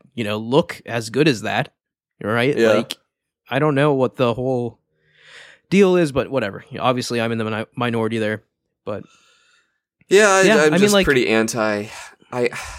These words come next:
Speaker 1: I know. I, I, there is, like, there, it's tough for me, right? 'Cause, like, I really like leaning into being a nineties kid, <laughs> right?
Speaker 2: Yeah.
Speaker 1: Like, and in the nineties, you went to the movie theater, right? Like, that's just what you did.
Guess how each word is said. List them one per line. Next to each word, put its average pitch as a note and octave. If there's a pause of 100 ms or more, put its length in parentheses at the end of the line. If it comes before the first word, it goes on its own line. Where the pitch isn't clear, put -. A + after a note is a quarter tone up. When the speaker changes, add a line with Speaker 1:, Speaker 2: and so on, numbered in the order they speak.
(220)
Speaker 1:
I E3
know. E3+
I, D3+ (180)
I, B2+ (320)
there G3
is, G#3 (280)
like, C#3+ (300)
there, F3 (640)
it's E3
tough E3
for A#2+
me, G#2
right? A#2
'Cause, C#3+
like, C#3+ (500)
I G3
really A3+
like C3+
leaning B2
into A#2+
being A#2
a G#2+
nineties G#2
kid, - (120)
<laughs> C#3
right? A2
Speaker 2:
Yeah. G#2 (100)
Speaker 1:
Like, A#2+ (360)
and E3
in G#3
the B3
nineties, E3
you E3
went E3+
to D3
the C3+
movie A#2
theater, G2
right? B2
Like, A2+ (220)
that's C#3+
just C#3+
what C3
you G#2
did. G2